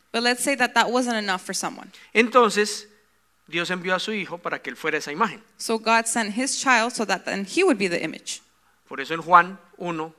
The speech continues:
Speaker 2: verso catorce, dice que Jesús es la imagen de Dios.
Speaker 1: That's why in John,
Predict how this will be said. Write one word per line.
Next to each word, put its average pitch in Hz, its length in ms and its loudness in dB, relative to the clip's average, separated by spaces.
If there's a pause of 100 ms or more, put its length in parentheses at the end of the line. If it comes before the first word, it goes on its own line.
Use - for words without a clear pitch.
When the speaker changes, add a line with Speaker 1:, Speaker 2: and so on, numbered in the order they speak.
(120)
Speaker 2:
verso 139 260 -10
catorce, 170 400 -4
dice 170 200 -6
que 185 140 -2
Jesús 185 380 -6
es 160 120 -12
la 165 120 -2
imagen 156 600 0 (1300)
de 139 120 -6
Dios. - 380 -10 (260)
Speaker 1:
That's 226 200 -2
why 220 200 0
in 214 220 -6
John, 220 520 -2